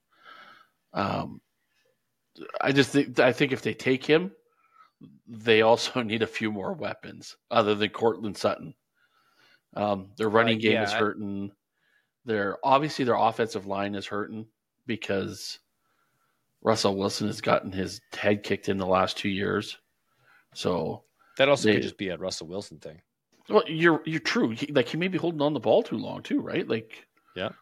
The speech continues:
Speaker 1: who knows? But, uh, um,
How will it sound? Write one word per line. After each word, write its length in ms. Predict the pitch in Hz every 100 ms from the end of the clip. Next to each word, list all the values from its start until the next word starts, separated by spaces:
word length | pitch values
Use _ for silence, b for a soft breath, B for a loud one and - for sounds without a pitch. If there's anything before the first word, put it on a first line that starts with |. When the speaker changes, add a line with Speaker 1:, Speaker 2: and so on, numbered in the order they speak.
| _
Speaker 1:
who 140 | - 151
knows? 420 | - 98 - - _ _ _ _
But, 320 | - 113 101 104
uh, 360 | 98 101 95 - b b b b b b _ -
um, 580 | 107 104 90 69 65